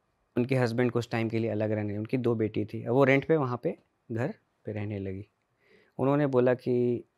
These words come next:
मेरी छोटी बेटी के ऊपर जो है एक आपका स्टोरेज था प्लास्टिक का, वो almost गिर गया था अपने आप, और बड़ी बेटी को कुछ दिखता है,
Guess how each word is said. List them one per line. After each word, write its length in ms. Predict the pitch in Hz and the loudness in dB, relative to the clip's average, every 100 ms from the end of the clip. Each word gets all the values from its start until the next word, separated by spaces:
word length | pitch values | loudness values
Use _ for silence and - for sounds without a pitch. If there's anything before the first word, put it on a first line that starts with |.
| - | -4
मेरी 160 | 120 123 | 0 0
छोटी 300 | - 123 139 | -2 -2 0
बेटी 300 | 131 120 120 | 0 0 -2
के 120 | 123 | -2
ऊपर 260 | 117 - 117 | -2 -2 -2
जो 140 | 113 | -2
है 220 | 110 139 - | -6 -8 -10
एक 100 | 110 - - 104 101 95 - _ _ _ _ _ - - | -14 -10 -6 -4 -4 -8 -14 _ _ _ _ _ -16 -12
आपका 260 | 107 - | -10 -6
स्टोरेज 520 | 107 - 131 135 - | -2 4 6 6 2
था 40 | 196 - _ _ _ | -6 -6 _ _ _
प्लास्टिक 420 | 120 107 - 117 | -4 -4 -6 -10
का, 100 | - 131 _ _ _ _ _ _ _ _ - - _ _ _ _ _ 120 | -10 -14 _ _ _ _ _ _ _ _ -20 -20 _ _ _ _ _ 0
वो 360 | 127 139 135 | 2 4 4
almost 300 | 123 127 127 | 4 2 2
गिर 140 | 113 113 | 2 4
गया 180 | 113 | 4
था 100 | 110 | 2
अपने 240 | 127 110 104 | 0 -2 -4
आप, 160 | 101 - _ _ _ _ _ _ _ _ _ _ - | -6 -10 _ _ _ _ _ _ _ _ _ _ -4
और 440 | 107 107 107 107 190 | 0 2 2 -2 -8
बड़ी 260 | 120 117 | -4 0
बेटी 260 | 117 113 120 | 0 0 -2
को 120 | 117 | -4
कुछ 220 | 117 117 | -4 -6
दिखता 340 | 120 113 - 113 | -6 -8 -2 -2
है, 300 | 107 110 | -2 -8